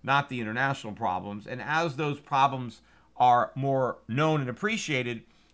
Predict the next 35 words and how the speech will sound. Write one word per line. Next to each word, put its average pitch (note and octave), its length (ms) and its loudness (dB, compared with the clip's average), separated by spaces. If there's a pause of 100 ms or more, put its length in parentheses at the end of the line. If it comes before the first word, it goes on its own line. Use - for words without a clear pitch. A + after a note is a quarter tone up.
(120)
uh, A#2 200 6
it C3 160 -4
will B2+ 140 -6
weigh B2+ 240 0
heavy B2+ 320 -2
on A#2 100 -2
the A#2 80 -6
dollar, D3+ 440 6
especially C3+ 520 -4
when A#2 140 -6
the A2+ 80 -6
Fed A#2+ 320 -2
has A#2 300 0
to A2 100 -12
relent C3+ 500 -4 (500)
and A#2+ 420 -4
reduce B2+ 420 -6
rates A#2 300 -6
more. C3+ 200 0
In A2 60 -4
fact, D#3 220 0
you E3 60 0
know, D#3+ 120 4
it's C3+ 140 -2
funny, G#3+ 260 4
I C#3+ 60 6
was C3 200 -4
watching D3+ 540 -4 (240)
this B2+ 240 -12
discussion C3+ 640 -6
on G#2+ 160 -6
C C#3+ 220 -8
N A#2+ 120 -4
B A2+ 120 -4
C B2 500 -4